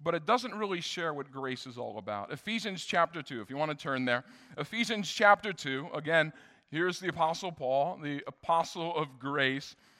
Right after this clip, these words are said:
sharing some powerful truths about grace. Ephesians chapter two, verse eight,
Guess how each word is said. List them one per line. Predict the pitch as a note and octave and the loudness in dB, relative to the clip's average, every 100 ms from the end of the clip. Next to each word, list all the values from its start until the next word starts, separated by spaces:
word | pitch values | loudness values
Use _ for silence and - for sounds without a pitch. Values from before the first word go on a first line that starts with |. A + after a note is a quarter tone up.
| _ | _
sharing | - - F3 D#3+ | -12 -2 -2 -2
some | D3+ D3 C3 | -4 -6 -8
powerful | - D3 D#3+ D#3+ D#3+ D#3 | -8 -2 0 0 -4 -8
truths | C3+ - D#3 C3+ B2 | -12 -12 -10 -10 -10
about | - C3+ A#2+ A#2+ | -8 -2 -2 -2
grace. | G#2+ G2+ G2+ | -8 -10 -10
Ephesians | C3+ F3+ G3 F#3 F#3+ - | -12 -8 -6 -6 -8 -4
chapter | - E3+ E3+ F3 | 2 4 2 -4
two, | - G#2+ G2+ - _ _ _ _ _ _ _ _ - | -10 -14 -14 -20 _ _ _ _ _ _ _ _ -12
verse | B2+ C#3 - | -2 -2 0
eight, | C3+ A#2+ | 0 0